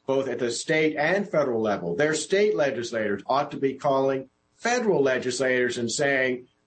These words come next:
"Why do you want to put in a federal law that t-, would take away our ability in our state to, uh, formulate the rules running elections?" So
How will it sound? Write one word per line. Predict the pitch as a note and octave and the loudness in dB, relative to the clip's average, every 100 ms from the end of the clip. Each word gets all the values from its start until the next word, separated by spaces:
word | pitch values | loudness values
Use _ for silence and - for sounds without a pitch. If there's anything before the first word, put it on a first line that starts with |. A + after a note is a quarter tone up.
| - | -4
"Why | C#3 F3+ | 0 2
do | A3 | 2
you | A3+ | 2
want | G3 F3 E3+ | 2 4 2
to | |
put | D#3 - D3+ | -2 -2 0
in | D3+ C#3 | 2 2
a | B2 | 0
federal | A#2+ D#3 D#3 C#3 | -2 -2 0 0
law | B2+ C3 C#3 | 0 0 0
that | A#2+ A#2+ | 0 -2
t-, | - | -2
would | C3 B2+ B2+ | -2 0 0
take | D3 C#3+ | 0 2
away | C3+ A#2+ B2 B2 B2 | 0 2 2 0 -2
our | C#3 E3+ F#3+ D#3 | -2 0 0 0
ability | C3 A#2 B2 B2 A#2 | 0 0 2 2 0
in | A2+ | -2
our | A#2+ C3 C3 | 0 0 0
state | B2 - B2+ G#2+ F2+ - _ _ _ _ _ _ _ - | -4 -2 0 0 -2 -8 _ _ _ _ _ _ _ -4
to, | D3+ C#3 B2+ B2 C#3 | 2 2 2 0 0
uh, | B2 A#2 | 2 2
formulate | A2 D#3+ E3+ D#3 C#3 C3 | 0 0 2 2 2 0
the | B2 | -2
rules | A2+ C3 B2 A2+ | 0 2 2 0
running | G#2 A#2 A#2+ A2+ | 0 0 0 -2
elections?" | G2+ G#2+ A2 A#2 - F2+ - | -2 0 0 -2 -8 -14 -4
So | B2+ B2 A#2+ A2+ | 0 2 2 0